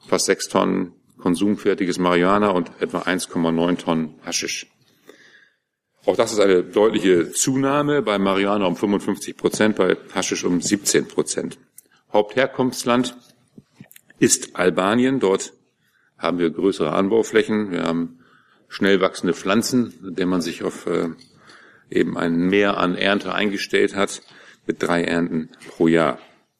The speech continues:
Natürlich haben wir das auch in Deutschland, Indoor- oder Outdoor-Plantagen. Ähm,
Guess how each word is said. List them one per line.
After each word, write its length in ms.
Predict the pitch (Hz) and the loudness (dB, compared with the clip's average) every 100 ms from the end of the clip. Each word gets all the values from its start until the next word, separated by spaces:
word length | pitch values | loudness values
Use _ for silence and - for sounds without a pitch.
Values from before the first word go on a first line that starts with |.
| _ _ - _ _ _ _ _ _ - | _ _ -20 _ _ _ _ _ _ -8
Natürlich 340 | 92 120 101 | -2 2 4
haben 140 | 101 95 | 4 4
wir 80 | |
das 140 | 92 85 | 2 2
auch 160 | 101 | 0
in 120 | 92 82 | 2 2
Deutschland, 720 | 92 107 - 120 123 - - - - - - - - | 2 2 0 0 0 -4 -14 -18 -20 -20 -20 -20 -12
Indoor- 500 | 95 101 101 92 92 | -2 0 2 4 4
oder 120 | 87 | 4
Outdoor-Plantagen. 1200 | 90 110 - 104 - 104 104 110 107 98 107 104 - _ - - - - - - | 4 2 2 0 2 0 2 2 2 2 0 -2 -6 _ -20 -20 -20 -20 -16 -6
Ähm, 440 | 90 90 90 | -2 0 0